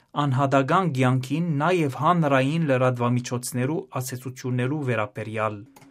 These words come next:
Պետք է ասել, որ հեռադեսիլեն կամ համացանցեն Երևան կան նաև գովազդներ։ Գովազդները իրականության մեջ կառաջարկեն կնել ապրանք մը,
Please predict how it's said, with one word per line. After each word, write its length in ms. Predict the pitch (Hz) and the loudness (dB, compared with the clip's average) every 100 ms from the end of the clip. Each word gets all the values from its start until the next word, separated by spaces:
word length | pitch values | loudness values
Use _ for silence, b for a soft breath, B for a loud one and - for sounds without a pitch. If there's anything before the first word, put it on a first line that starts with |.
| b b b - | b b b 0
Պետք 340 | 139 139 - | 0 2 2
է 80 | 135 | 2
ասել, 400 | 127 - 190 214 | 4 4 4 2
որ 360 | 139 127 135 156 | 2 2 2 2
հեռադեսիլեն 880 | 139 135 131 131 127 - 143 185 160 123 139 | 4 4 4 4 2 2 0 0 0 -2 -2
կամ 260 | 131 127 113 | 2 2 4
համացանցեն 840 | 127 131 127 - 135 131 175 175 | 2 2 0 0 0 0 -2 0
Երևան 540 | 135 123 131 127 175 180 127 | 2 4 4 4 2 0 0
կան 240 | 127 160 | 0 2
նաև 440 | 151 131 139 165 - | 2 2 2 0 -2
գովազդներ։ 760 | 139 127 120 - - 101 90 - _ _ _ b b b b b - | 0 2 2 0 -6 -10 -12 -20 _ _ _ b b b b b 4
Գովազդները 760 | 170 175 180 - 190 202 180 165 | 8 8 6 2 2 4 6 4
իրականության 840 | - 147 143 139 139 127 - 175 151 | 4 4 6 6 2 2 0 2 2
մեջ 360 | 117 127 127 - b b b | 2 0 -4 -10 b b b
կառաջարկեն 880 | 147 151 156 147 - 131 127 139 175 185 | 2 6 6 4 2 2 4 2 0 -4
կնել 420 | - 139 139 160 170 | -2 0 2 2 0
ապրանք 500 | 131 127 123 117 117 | 0 0 2 0 0
մը, 220 | 107 104 | -4 -4